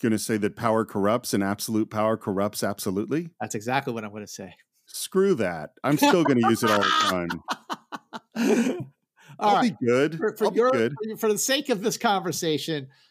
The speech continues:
Speaker 2: you're right. I would totally be, like, taking advantage of that serum left and
Speaker 1: I
Speaker 2: right.
Speaker 1: mean, not even to do bad, but, like, okay, you're in, you know, name whatever episode you want. <laughs> Like, you're, you're trapped by, y-,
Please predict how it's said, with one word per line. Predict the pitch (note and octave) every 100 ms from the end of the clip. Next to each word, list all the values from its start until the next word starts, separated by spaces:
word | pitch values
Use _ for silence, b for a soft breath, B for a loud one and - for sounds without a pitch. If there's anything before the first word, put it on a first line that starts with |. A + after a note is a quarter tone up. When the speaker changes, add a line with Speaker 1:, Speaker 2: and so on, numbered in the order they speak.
| b _
Speaker 2:
you're | E3+
right. | D#3 C#3 B2+
I | C#3+ E3
would | D#3+ D#3+
totally | - D#3+ D#3 D3
be, | C#3+ C#3+
like, | C#3 C3+
taking | C#3+ C#3+ C#3+
advantage | B2 B2+ B2 -
of |
that | A#2+ A#2
serum | - B2 A2+ A2+ A2+ -
left | C#3 C#3
and | A#2
Speaker 1:
I |
Speaker 2:
right. | D#3
Speaker 1:
mean, | A#3 - _ _ B
not | G3+ A3 C#4+
even | A#3+ F#3+
to | F3+
do | F#3
bad, | F3+ D#3
but, | D3+ D3
like, | D#3+ C#3+ -
okay, | D#3+ E3 A2 A2
you're | A#2 B2+ C3+
in, | - D3 D#3 D3+ D3+ - _
you | E3+ C#3+
know, | G2+ F#2+ G#2+ _ -
name | A#2 A#2 C3 D3+ E3
whatever | D#3 D#3+ E3+ E3 E3
episode | E3 F3+ D#3 E3+ E3
you | E3
want. | E3 F3+ A#3 - -
<laughs> | b -
Like, | A#2+ D3 -
you're, | C#3 C#3+ - b -
you're | C#3
trapped | C3+ - C#3 D#3+ -
by, | D#3+ D#3+
y-, | D#3+ C#3